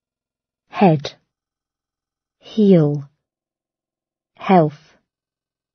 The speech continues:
Healthy. Hear. Hearing. Heart. Heat.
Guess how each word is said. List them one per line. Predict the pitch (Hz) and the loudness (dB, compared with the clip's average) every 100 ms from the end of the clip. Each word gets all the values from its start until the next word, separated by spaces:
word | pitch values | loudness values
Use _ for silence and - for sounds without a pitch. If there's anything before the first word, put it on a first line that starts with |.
| _ _ _ _ | _ _ _ _
Healthy. | - 208 180 165 - 156 151 - _ _ _ _ _ _ _ _ _ _ _ | -10 -2 -2 -2 -4 -4 -4 -16 _ _ _ _ _ _ _ _ _ _ _
Hear. | _ - 190 143 147 - _ _ _ _ _ _ _ _ _ _ _ _ | _ -2 0 0 -6 -16 _ _ _ _ _ _ _ _ _ _ _ _
Hearing. | _ 240 208 156 147 151 151 _ _ _ _ _ _ _ _ _ _ _ _ _ | _ 0 0 0 -4 -8 -12 _ _ _ _ _ _ _ _ _ _ _ _ _
Heart. | - - 190 165 - - - _ _ _ _ _ _ _ _ _ _ _ _ | -8 0 2 2 -4 -14 -18 _ _ _ _ _ _ _ _ _ _ _ _
Heat. | - - 190 - - - | -10 0 2 2 -8 -20